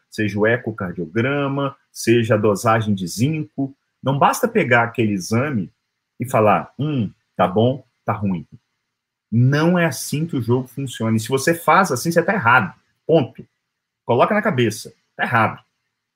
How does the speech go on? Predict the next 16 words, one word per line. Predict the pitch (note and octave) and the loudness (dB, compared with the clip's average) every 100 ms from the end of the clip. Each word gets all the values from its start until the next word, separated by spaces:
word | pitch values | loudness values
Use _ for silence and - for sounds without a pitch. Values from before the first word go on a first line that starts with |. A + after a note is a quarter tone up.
| _ _ _ _ _ | _ _ _ _ _
Não | - B2+ D#3 A3+ | -2 2 4 2
faça | - D#3 E3+ E3 | 0 -2 -2 -4
desse | D3 - G#2+ | -6 -8 -4
jeito, | A2 B2 | -4 -4
a | D3+ | -2
probabilidade | C#3+ C3+ C3 A#2+ G#2+ B2 | -2 -2 -4 -2 0 0
de | - | -2
você | C3 | -6
fazer | B2+ | -2
mal | C3 B2 B2+ E3 | 0 4 4 4
pro | D#3+ | 0
seu | - C3+ | -6 -4
cliente | A#2+ B2+ | -4 -2
é | C#3 | -2
gigante. | B2+ D3 B2 B2+ - - - _ | -4 -2 0 0 -4 -16 -20 _
Gigante. | - G2 C3 B2+ C#3 A#2+ - A2 | -8 -4 -2 0 -2 -2 -8 -14